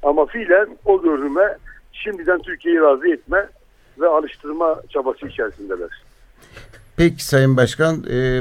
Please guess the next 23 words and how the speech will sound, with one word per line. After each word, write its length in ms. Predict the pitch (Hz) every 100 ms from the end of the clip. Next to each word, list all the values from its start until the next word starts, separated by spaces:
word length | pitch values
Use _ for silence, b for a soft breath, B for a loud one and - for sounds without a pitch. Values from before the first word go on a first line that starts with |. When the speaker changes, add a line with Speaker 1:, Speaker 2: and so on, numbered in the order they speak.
| 120
Speaker 2:
bağlandığınız 840 | 127 139 143 143 139 143 139 139
için 260 | - 156 160 135 - 127
ve 80 |
zaman 320 | 117 123 127 127
ayırdığınız 560 | 123 117 123 120 104
için 160 | - 113
çok 260 | 147 135
teşekkür 400 | 135 135 135 135
ederiz. 440 | 160 139 147 160 156
Speaker 1:
Ben 60 | 120
Speaker 2:
Belki 320 | 131 135 139
de 60 | 135
zaten 500 | 131 131 135 143 131
bu 80 | 131
konuyu 360 | 131 127 131
daha 200 | 120 131
sonra 300 | 135 127 131
sizlerle 760 | 135 123 104 123 120 127 165 170 B B B B
hem 300 | 139 147 117 -
parlamenter 720 | 120 123 123 120 117 139 139
hem 180 | 135 139
hukukçu 680 | 139 139 - 127 127 135 139
olaraktan, 760 | - 120 117 110 - 156 175